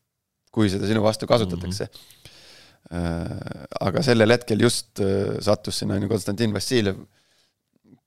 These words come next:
Speaker 1: kes ei ole igapäevaselt või noh, nii-öelda mängu, mängu, mängu mõistes igapäevaselt, äh, selles positsioonis.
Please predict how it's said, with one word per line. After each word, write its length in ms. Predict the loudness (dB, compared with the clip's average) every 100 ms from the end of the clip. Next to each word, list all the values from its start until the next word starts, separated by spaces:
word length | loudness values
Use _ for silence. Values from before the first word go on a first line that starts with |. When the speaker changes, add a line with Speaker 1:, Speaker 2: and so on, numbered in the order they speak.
| -12
Speaker 1:
kes 200 | -4 4
ei 60 | 4
ole 200 | 4 2
igapäevaselt 600 | -2 0 0 0 -2 -8 -6
või 100 | -6
noh, 100 | -6 -10 _ _ _
nii-öelda 240 | -6 -4 -2
mängu, 360 | 0 0 -2 0
mängu, 480 | 0 2 0 -2 0
mängu 300 | 0 2 0
mõistes 320 | -2 -4 -6
igapäevaselt, 840 | -4 -2 2 2 0 -6 -14 _ _ _ _ -18
äh, 240 | -14 -14
selles 360 | -12 -8 -6 -6
positsioonis. 640 | -8 -4 4 4 4 -2